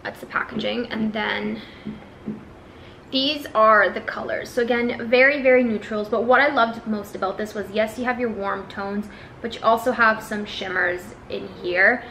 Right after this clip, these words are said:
which is something that I really like to do.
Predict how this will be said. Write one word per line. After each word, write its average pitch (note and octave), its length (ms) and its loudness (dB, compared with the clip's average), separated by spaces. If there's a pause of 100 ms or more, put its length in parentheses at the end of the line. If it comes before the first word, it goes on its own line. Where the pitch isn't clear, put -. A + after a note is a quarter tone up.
(220)
which - 160 -6
is A#3+ 80 0
something B3 260 2
that A#3+ 140 6
I A#3 60 6
really G#3 260 2
like F#3 300 -2
to G#3 100 -10 (160)
do. B3+ 500 -2